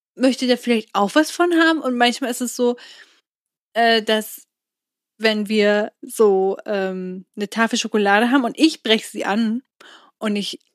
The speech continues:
gönn mir das aber so Stück für Stück und möchte es jetzt nicht so reinpfeffern und er sieht dann, da liegt noch was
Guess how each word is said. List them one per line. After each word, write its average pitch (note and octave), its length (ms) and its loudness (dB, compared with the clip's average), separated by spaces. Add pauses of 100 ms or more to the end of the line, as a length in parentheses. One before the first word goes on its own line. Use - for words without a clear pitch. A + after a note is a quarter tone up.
(220)
gönn C4 260 4
mir C4 120 4
das G#3 200 2
aber G#3+ 180 -4
so G#3 120 0
Stück - 300 -4
für G#3+ 160 -6
Stück - 340 0
und G#3 140 -10
möchte G#3 260 -6
es G3+ 140 -14
jetzt G#3 140 -10
nicht G3+ 140 -6
so F#3 60 -8
reinpfeffern G#3+ 800 -4 (1200)
und G#3 300 -6 (240)
er A3+ 160 -2
sieht C#4 200 -2
dann, B3 380 2
da A3+ 120 4
liegt A#3+ 260 2
noch B3 240 4
was G#3+ 400 -2